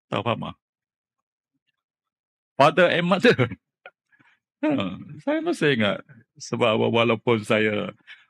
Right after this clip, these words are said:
orang kata, kosong dua, tapi anak saya semua kosong enam tau. Kosong enam. Jadi minta beasiswa, minta produk ni daripada Yayasan Pahang. Duka cita, tak dapat.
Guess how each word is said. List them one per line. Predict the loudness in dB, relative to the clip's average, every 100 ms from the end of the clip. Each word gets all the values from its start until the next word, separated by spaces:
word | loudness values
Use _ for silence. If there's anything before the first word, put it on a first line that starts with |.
| _
orang | -4 -2 -2
kata, | -4 -4
kosong | -4 0 0
dua, | 0 0 0
tapi | -2 -2 0 0
anak | 0 -2
saya | 0 -2
semua | -2 -4 -2
kosong | -2 -2 -4
enam | -2 -4
tau. | -6 -8 -12 _ _ _ _ _ _ _ _ _ _
Kosong | -8 -6 -4
enam. | -4 -6 -6 -12 -18 _ _ _ _ _ _ _
Jadi | -2 -2 0 -4
minta | -2 0 0 -2 _ _ _ _ _ _
beasiswa, | -2 0 0 -4 -4 -2 -2 -4 -6
minta | -6 -2 -4 -4
produk | -8 -8 -10 -6
ni | -4
daripada | -2 -2 -4 -4
Yayasan | -4 -4 -4 -6 -4
Pahang. | -6 -4 -6 -12 -20 _ _ _ _ _ _ _ _ _ _ _
Duka | -8 -4 -4
cita, | -4 -6 -6 -8 -8 -18 _ _ _
tak | -8 -6
dapat. | -6 -10